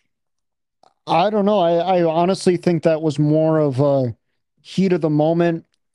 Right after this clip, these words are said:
like, bang, bang kind of play, you know? Like, it's not something he might have been consciously thinking about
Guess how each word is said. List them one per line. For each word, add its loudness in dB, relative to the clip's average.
like, -2
bang, 0
bang 0
kind -2
of -6
play, -2
you -2
know? -2
Like, -6
it's -14
not -2
something -2
he -2
might 0
have -4
been -4
consciously -4
thinking -4
about -4